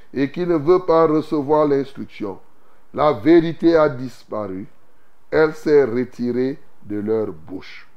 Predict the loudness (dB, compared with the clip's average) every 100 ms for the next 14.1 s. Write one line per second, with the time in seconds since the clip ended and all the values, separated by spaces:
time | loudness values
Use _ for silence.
0 | -18 -18 -18 -18 -18 -18 -18 -18 -18 -18
1 | -4 0 0 -2 -4 0 0 0 -2 2
2 | 2 2 0 -2 -6 -14 -16 -16 -18 -18
3 | -18 0 4 4 2 2 2 2 0 0
4 | 0 0 0 0 -2 -4 -10 -14 -16 -16
5 | -18 -18 -14 0 6 6 4 -4 -14 -18
6 | -8 -2 0 0 -2 -2 0 0 0 -6
7 | -14 -14 -16 -16 -4 0 0 -2 -2 0
8 | 2 2 2 -4 -2 -2 -2 -4 -4 -4
9 | -4 -6 -8 -14 -16 -16 -16 -16 -14 0
10 | 6 8 8 6 4 6 6 6 6 6
11 | 4 4 6 8 8 6 -2 -14 -20 _
12 | _ _ 0 6 6 4 4 2 4 4
13 | 4 4 2 4 4 2 0 6 6 6
14 | 0